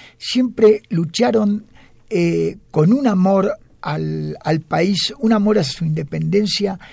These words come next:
que no existe en muchos ejemplos del mundo. Ustedes dirán, ¿por qué? Bueno, porque, eh, los aztecas, los mayas,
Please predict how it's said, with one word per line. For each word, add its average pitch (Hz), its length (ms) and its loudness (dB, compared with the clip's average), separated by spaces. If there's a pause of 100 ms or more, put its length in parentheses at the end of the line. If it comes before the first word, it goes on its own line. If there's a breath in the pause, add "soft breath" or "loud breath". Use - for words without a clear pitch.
(280 loud breath)
que 185 160 2
no 214 120 2
existe 214 800 -2
en 147 160 -2
muchos 165 640 -4
ejemplos 160 580 -2
del 151 140 -4
mundo. 143 560 -10 (640 soft breath)
Ustedes 196 200 -4
dirán, 175 200 -2
¿por 160 180 -6
qué? 247 140 -4
Bueno, 185 420 -4
porque, 160 960 -12 (560)
eh, 170 480 -16 (520)
los 165 180 0
aztecas, 185 520 0
los 143 120 0
mayas, 185 580 0